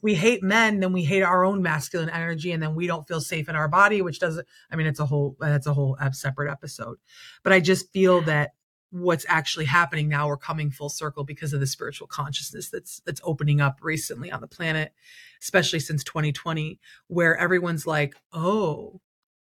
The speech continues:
Speaker 1: I actually want to be desired by," if we're gonna talk in heteronormative terms, like, "I wanna be desired by a man, so I can't hate ma-, men."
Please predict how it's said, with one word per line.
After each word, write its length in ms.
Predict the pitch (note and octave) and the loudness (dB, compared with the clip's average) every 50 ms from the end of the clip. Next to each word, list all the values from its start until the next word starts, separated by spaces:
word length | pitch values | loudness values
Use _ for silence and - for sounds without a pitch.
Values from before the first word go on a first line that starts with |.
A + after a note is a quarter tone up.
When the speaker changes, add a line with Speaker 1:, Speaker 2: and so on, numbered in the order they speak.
| _ _ _ _ _ _ _ _ _ _ _ _ _ _ _ _ - | _ _ _ _ _ _ _ _ _ _ _ _ _ _ _ _ -8
Speaker 1:
I 180 | E3 E3 F3+ G3 | -4 0 0 2
actually 380 | A3+ A#3 A#3 - - A#3+ A3+ | 0 0 -2 -4 -2 0 0
want 460 | G3 D#3 D#3 D#3 E3 E3 D#3+ D#3+ - _ _ - | 0 0 0 0 0 0 0 -2 -4 _ _ -12
to 120 | - D#3 | -10 -6
be 100 | D3+ E3 | -4 -4
desired 760 | D3+ C3+ D#3 D3 C#3 C#3+ C#3 D3+ G3+ A3+ - - - - - _ _ _ _ _ _ _ _ - | -2 -2 -2 -2 0 0 0 0 -2 -2 -4 -6 -12 -16 -18 _ _ _ _ _ _ _ _ -8
by," 480 | E3+ D3+ E3 D3+ D3 D3 D3 D3 D3+ - _ - | -6 -2 0 2 2 2 0 -2 -6 -10 _ -12
if 160 | F#3+ C#3+ - | -10 -8 -4
we're 120 | F3+ F3+ | -2 -2
gonna 100 | F3 E3 | 0 -2
talk 300 | D3 - E3+ D#3 D3+ - | -2 -2 -2 -2 -2 -2
in 240 | D#3+ D3+ D3+ D3 D3+ - - - - - - | -2 -2 -2 -2 -4 -8 -20 -20 -16 -8 -4
heteronormative 720 | E3 D#3+ D#3+ D3+ D3+ D3+ D3+ D3 D3 D3 C#3+ C#3 C3+ C3+ | -2 0 0 0 2 2 2 0 0 0 0 -2 -4 -6
terms, 320 | - - D3 D3 D3 C#3+ | -6 -6 -6 -6 -6 -4
like, 180 | D3+ C#3+ C#3 C#3 - | -4 -6 -6 -6 -8
"I 120 | - D#3 | -6 -4
wanna 260 | D#3 F3 F3+ F3+ F3 E3 | -4 -2 -2 -2 -2 -2
be 160 | C#3+ D#3 D3 | -2 -2 -2
desired 520 | C#3 D3 C#3 C#3 C#3+ C#3+ D3+ D3 C#3+ C3+ | 0 0 0 0 0 0 0 0 -2 -2
by 140 | C3+ C3+ C3+ | -2 -2 -2
a 100 | C3+ C3+ | 0 2
man, 320 | C#3 C#3 C#3 C#3 C#3 C#3 | 2 2 0 0 -2 -2
so 120 | C3+ C#3 D3+ | -4 -2 -2
I 80 | D3 | -4
can't 280 | C#3+ C#3+ - F3 D3+ C#3 | -4 -4 -4 -4 -4 -4
hate 300 | C3+ - D3+ D#3+ D#3 D#3+ | -4 -6 -6 -6 -6 -8
ma-, 200 | E3+ D#3+ D#3 D#3 - | -10 -10 -10 -10 -8
men." 360 | - E3 D3+ C#3+ E3 F3+ E3+ | -6 -4 -4 -4 -6 -10 -14